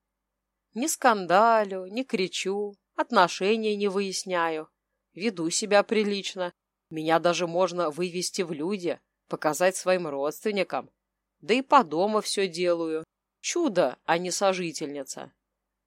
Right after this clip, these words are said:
Почему-то это сравнение пришло на ум только сейчас. Ладно, поживем, увидим. Мне есть чем заняться дома.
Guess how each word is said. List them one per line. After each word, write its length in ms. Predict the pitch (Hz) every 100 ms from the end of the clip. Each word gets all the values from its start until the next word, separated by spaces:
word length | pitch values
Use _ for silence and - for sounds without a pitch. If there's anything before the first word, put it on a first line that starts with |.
| _ _
Почему-то 480 | - 185 233 233 220
это 120 | 208
сравнение 600 | 214 - 214 226 254 247
пришло 440 | 220 208 - 220 208
на 160 | 202
ум 220 | 208 240 214
только 340 | 233 226 220
сейчас. 640 | - 233 - 175 135 - - _ _ _ _ _ -
Ладно, 560 | 220 240 226 175 147 151 _ _ _ _
поживем, 680 | - 208 190 190 240 359 349 _
увидим. 600 | 214 202 160 165 139 135 - _ _ _ _ _ _ _ _ _ _
Мне 280 | 202 240 294
есть 320 | 285 269 -
чем 220 | - 185
заняться 560 | 170 185 220 269 - 190
дома. 500 | 160 160 143 127 147